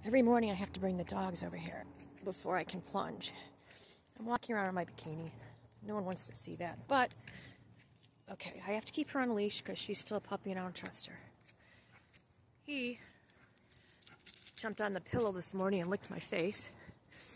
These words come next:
Steamer, crazy dog. And sometimes Katniss comes out. She just turned eight over the weekend. Um, but I have to announce my release of the hounds every morning now because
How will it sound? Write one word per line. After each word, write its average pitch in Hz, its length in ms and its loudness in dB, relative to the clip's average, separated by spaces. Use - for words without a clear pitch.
Steamer, 185 480 -4
crazy 175 320 0
dog. 165 280 -4
And 208 260 -4
sometimes 427 540 0
Katniss 320 420 -2
comes 269 260 -8
out. 240 280 2
She 269 160 -6
just - 180 -6
turned 262 300 -4
eight 220 240 0
over 208 200 -4
the 202 100 -4
weekend. 185 520 -6
Um, 190 280 -10
but 202 240 -8
I 202 40 -4
have 220 200 0
to 220 80 -2
announce 220 400 4
my 202 320 2
release 220 440 8
of 214 100 4
the 214 80 4
hounds 185 460 2
every 190 200 4
morning 175 380 2
now 170 220 0
because 170 520 -4